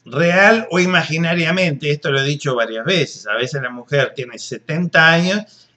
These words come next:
y tiene fantasías reproductivas que la erotizan y la lubrican y la hacen desear, eh, la copulación. O sea que no necesariamente tiene que ser la,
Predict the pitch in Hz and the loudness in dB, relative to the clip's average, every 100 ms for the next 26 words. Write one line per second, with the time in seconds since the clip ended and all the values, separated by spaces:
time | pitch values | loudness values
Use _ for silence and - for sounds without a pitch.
0 | - 151 151 208 269 233 170 143 151 143 | -4 -2 0 2 6 6 4 0 0 0
1 | 139 127 - 165 147 117 127 127 147 135 | -2 -4 -2 -2 -2 0 -2 0 -2 -2
2 | 143 - 185 147 147 - 156 135 131 131 | -4 -2 0 2 0 0 -2 0 0 -2
3 | 139 226 170 - 135 165 - _ _ - | -4 -4 -2 -2 -2 -2 -10 _ _ -6
4 | 120 113 110 139 208 226 170 202 214 175 | 0 0 2 4 4 4 2 2 0 0
5 | 113 92 101 120 190 151 107 - 131 120 | -4 -4 -4 -2 -4 -4 -6 -4 0 0
6 | 107 87 _ _ _ _ 104 104 98 92 | 0 -6 _ _ _ _ -8 -8 -8 -8
7 | 107 107 104 95 87 - 95 147 85 - | -6 -8 -10 -10 -6 0 2 2 -2 -12
8 | _ - - 123 160 127 127 156 165 160 | _ -20 -12 -6 -4 -4 -2 -2 -2 -2
9 | 156 151 147 160 147 127 185 147 120 113 | -4 0 0 0 -2 -4 -6 -6 -6 -4
10 | 151 147 143 - 156 143 160 190 _ _ | -4 -2 -4 0 4 6 4 -2 _ _
11 | _ - 113 98 92 82 | _ -6 2 4 2 -2